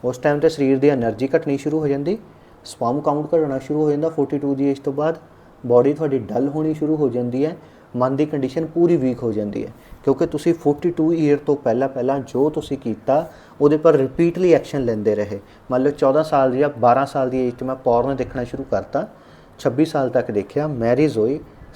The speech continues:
ਸੈਕਸ ਦੇਖਿਆ, ਮਲਟੀਪਲ ਅਫੇਅਰ ਹੋਏ ਮੇਰੀ ਜਵਾਨੀ ਦੇ ਵਿੱਚ। ਉਸ ਤੋਂ ਬਾਅਦ ਮੇਰੇ ਮਨ ਦੇ ਵਿੱਚ ਸਬਕੌਂਸ਼ੀਅਸ ਨੇ ਇੰਨੀਆਂ ਇਮੇਜ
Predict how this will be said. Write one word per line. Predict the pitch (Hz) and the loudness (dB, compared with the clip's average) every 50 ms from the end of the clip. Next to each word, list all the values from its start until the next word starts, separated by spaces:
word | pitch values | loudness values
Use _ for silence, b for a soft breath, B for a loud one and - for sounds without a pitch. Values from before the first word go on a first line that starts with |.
| - | 0
ਸੈਕਸ | - 127 127 127 - 143 | 0 0 0 0 -4 -2
ਦੇਖਿਆ, | 123 113 113 - 139 135 | -2 -2 -2 -2 -6 -6
ਮਲਟੀਪਲ | 139 123 113 120 123 - 160 147 - 139 135 | -4 -2 -2 -2 0 -2 0 0 2 2 2
ਅਫੇਅਰ | 131 - 117 110 113 | 0 2 0 0 0
ਹੋਏ | 113 117 110 | 0 -2 -4
ਮੇਰੀ | 113 117 113 117 | -4 -2 -2 -2
ਜਵਾਨੀ | 113 113 110 110 107 107 107 | -2 -2 -2 -2 -2 -4 -4
ਦੇ | 107 117 110 | -2 -2 0
ਵਿੱਚ। | 110 120 117 - - 160 - B B B B B B - | 0 -2 -4 -4 -10 -12 -12 B B B B B B -8
ਉਸ | 123 120 | -8 -2
ਤੋਂ | - - 170 | 2 2 2
ਬਾਅਦ | 147 113 110 113 123 156 | 4 4 2 2 2 2
ਮੇਰੇ | 156 151 147 151 165 | 2 2 2 2 2
ਮਨ | 160 135 123 117 113 | 0 -2 -2 -4 0
ਦੇ | 110 143 147 | 2 2 2
ਵਿੱਚ | 123 107 - - | 2 2 -6 -6
ਸਬਕੌਂਸ਼ੀਅਸ | 143 - 151 127 - - 131 120 123 120 - - 151 156 151 151 139 | -4 -4 -4 -4 -4 -4 -4 -2 -2 -4 -4 -2 0 0 0 0 -2
ਨੇ | 123 131 147 - | -6 -6 -6 -6
ਇੰਨੀਆਂ | - 127 120 131 147 165 151 | -4 -4 -2 0 0 0 0
ਇਮੇਜ | 123 131 123 123 127 143 160 | -2 -2 0 2 4 4 4